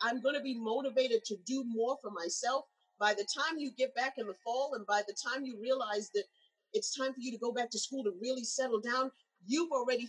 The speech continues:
thought about so many great things that you could do. A lot of times we're just so stuck in our old ways that we're afraid to explore the new ways. So there's three things that I would like you to think about tonight.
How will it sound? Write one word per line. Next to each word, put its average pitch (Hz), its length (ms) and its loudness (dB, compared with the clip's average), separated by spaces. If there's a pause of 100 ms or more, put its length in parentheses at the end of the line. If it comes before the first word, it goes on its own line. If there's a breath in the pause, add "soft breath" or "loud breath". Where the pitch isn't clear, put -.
thought 269 200 0
about 208 220 0
so - 160 -2
many 247 140 -2 (120)
great 247 300 4
things 226 240 -4
that - 260 0
you 240 120 -4 (760)
could 226 140 -6 (120)
do. 277 440 -2 (640)
A 233 40 2
lot 269 220 4
of 302 100 -2
times 254 320 0
we're 233 120 -4
just 226 320 2
so 294 320 4 (1200)
stuck - 420 0 (100)
in 220 140 4
our 208 220 4
old 247 360 2
ways 220 420 4
that 202 140 -2
we're 208 120 6
afraid 226 360 -2
to 208 100 -2
explore 208 460 0
the 190 100 -4
new 226 300 -4
ways. 127 500 -8 (840)
So - 220 0
there's 262 220 4
three 370 260 4
things 269 260 0
that 202 120 4
I 190 60 4
would 196 120 2
like 190 300 4
you 202 180 -8
to 185 240 0 (160)
think 339 180 0
about 175 280 -2 (180)
tonight. 127 420 -10